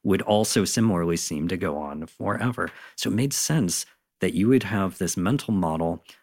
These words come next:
of the Earth being, uh, just this flat place.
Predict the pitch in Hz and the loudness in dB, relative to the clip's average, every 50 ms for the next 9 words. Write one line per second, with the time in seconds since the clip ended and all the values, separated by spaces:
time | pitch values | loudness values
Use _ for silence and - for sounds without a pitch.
0 | _ - - - - - - 98 101 101 101 - - - - 90 85 82 82 82 | _ -12 -10 -8 -6 -2 0 2 2 2 0 -2 -8 -4 -2 0 0 0 0 0
1 | 82 85 - 82 80 85 85 85 92 85 - - 95 - - - - - - - | -2 -2 -4 -6 -6 -6 -6 -6 -6 -8 -6 -6 -6 -6 -6 -6 -6 -8 -4 -2
2 | 95 87 87 87 87 - - _ _ _ _ _ _ _ _ _ - - 101 82 | 0 2 2 2 0 -2 -4 _ _ _ _ _ _ _ _ _ -8 -4 -2 -2
3 | 76 71 - - - - | -2 -2 -2 -4 -6 -6